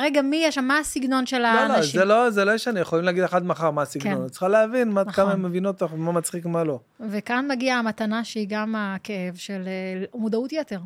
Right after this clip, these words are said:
Speaker 2: כן.
Speaker 1: מודעות יתר של להרגיש את ההיא בסוף שלא מוצא חן בעיניה משהו. לפעמים אני לא רוצה להרגיש, כאילו, עזוב אותי, לא רוצה
Speaker 2: כן.
Speaker 1: להרגיש יותר מדי.
Speaker 2: כן.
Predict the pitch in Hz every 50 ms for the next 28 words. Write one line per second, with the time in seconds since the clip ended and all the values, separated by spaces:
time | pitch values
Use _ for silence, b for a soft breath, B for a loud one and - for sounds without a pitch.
0 | 175 - _ _ _ _ _ _ _ _ _ _ _ _ _ _ _ _ - -
1 | - 202 202 214 233 254 247 - 269 254 - 226 190 - 214 202 202 202 202 202
2 | 196 185 247 254 226 - 269 247 - 220 220 240 262 226 214 208 - - - 254
3 | 233 - - - 226 226 233 240 233 - 214 - - 247 240 220 226 220 214 208
4 | 202 202 208 208 196 185 - - 202 - - 240 285 330 359 349 370 392 415 403
5 | - 277 226 208 196 196 196 190 190 - - - 226 214 220 214 214 214 214 202
6 | 254 294 339 370 381 285 226 220 269 339 427 - - 330 285 254 233 220 277 -
7 | - - 254 247 247 202 - 269 226 226 226 226 220 196 214 196 196 196 208 202
8 | - - 135